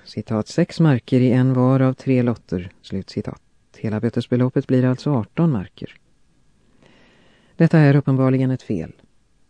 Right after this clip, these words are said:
Sidan tvåhundranittiofem. Avsikten har sannolikt varit att ändra till sex marker till tre skifte. Men orden "i en var av tre lotter",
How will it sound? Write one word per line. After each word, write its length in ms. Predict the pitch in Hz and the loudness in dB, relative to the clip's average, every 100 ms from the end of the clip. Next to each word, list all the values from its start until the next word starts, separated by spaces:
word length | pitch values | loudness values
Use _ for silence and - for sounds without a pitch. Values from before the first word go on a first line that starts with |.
| - | -18
Sidan 340 | - 117 113 | -10 -8 -6
tvåhundranittiofem. 840 | 117 117 117 120 120 123 117 80 - _ _ _ _ _ _ _ _ _ _ _ | -4 -4 -2 -4 -6 -6 -6 -8 -14 _ _ _ _ _ _ _ _ _ _ _
Avsikten 540 | 139 131 - 135 151 147 | -6 -2 0 0 2 2
har 160 | 139 | 2
sannolikt 440 | 131 135 127 127 151 | 0 0 0 -2 -2
varit 320 | 131 127 143 | -2 -2 -4
att 140 | 123 | -6
ändra 440 | 127 113 110 127 156 _ _ _ _ _ | -4 -4 -2 -4 -4 _ _ _ _ _
till 260 | - 117 | -6 -4
sex 320 | 107 127 - 139 | -4 -4 -4 -2
marker 500 | 135 117 - 135 131 | -2 -2 -2 -2 -2
till 240 | 113 104 | -4 -6
tre 260 | - 117 101 | -6 -8 -6
skifte. 560 | - 120 _ - 147 - _ _ _ _ _ _ - | -6 -6 _ -6 -6 -6 _ _ _ _ _ _ -4
Men 280 | 151 156 151 | 2 4 4
orden 400 | 139 131 135 135 | 2 2 0 0
"i 140 | 135 | -2
en 220 | 151 170 | 0 0
var 240 | 139 127 123 | 0 0 -2
av 120 | 110 | -4
tre 340 | - 120 123 | -6 -4 -2
lotter", 520 | 127 131 _ 135 135 | -2 -6 _ -2 -2